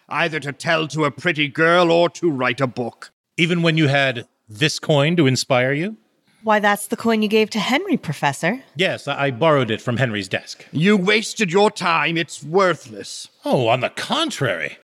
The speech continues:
Speaker 2: This coin is one of the rarest of all antiquities. Only one hundred of these coins were minted by Julius Caesar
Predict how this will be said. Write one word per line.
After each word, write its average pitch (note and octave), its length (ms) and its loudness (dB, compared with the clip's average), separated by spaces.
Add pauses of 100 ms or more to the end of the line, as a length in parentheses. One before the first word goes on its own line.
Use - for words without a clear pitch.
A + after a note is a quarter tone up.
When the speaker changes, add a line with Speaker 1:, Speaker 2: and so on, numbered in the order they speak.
(140)
Speaker 2:
This G3 280 0
coin A#3+ 260 0
is D3 120 2
one D3 120 2
of C#3+ 80 0
the D3+ 80 2
rarest A#3 540 0
of C#3 100 -2
all G#3 300 2
antiquities. A3 680 0 (400)
Only C4+ 240 6
one G#3+ 320 2
hundred F3 400 -4
of B2 80 -2
these F#3 180 0
coins C3 320 2
were C3 140 2
minted D#3 460 0
by B2 140 2
Julius F3 480 0
Caesar C3+ 420 0